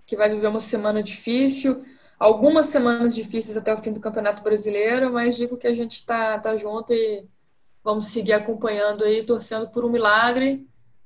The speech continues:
Se não vier, a gente também já, já começa a pensar na temporada seguinte e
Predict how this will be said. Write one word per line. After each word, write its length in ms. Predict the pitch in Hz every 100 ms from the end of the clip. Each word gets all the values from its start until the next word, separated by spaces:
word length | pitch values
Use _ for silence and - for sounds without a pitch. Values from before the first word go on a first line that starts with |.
| - -
Se 180 | -
não 140 | 277 269
vier, 360 | 233 226 240
a 20 | 247
gente 340 | 247 240 - 240 214 196 190 -
também 380 | 240 220 226 240
já, 380 | 240 226 208
já 100 | 208
começa 320 | 220 214 220 240
a 20 |
pensar 300 | 220 214 220
na 80 | 208
temporada 460 | 220 220 214 208
seguinte 560 | 214 214 208 208 208 233
e 280 | 220 208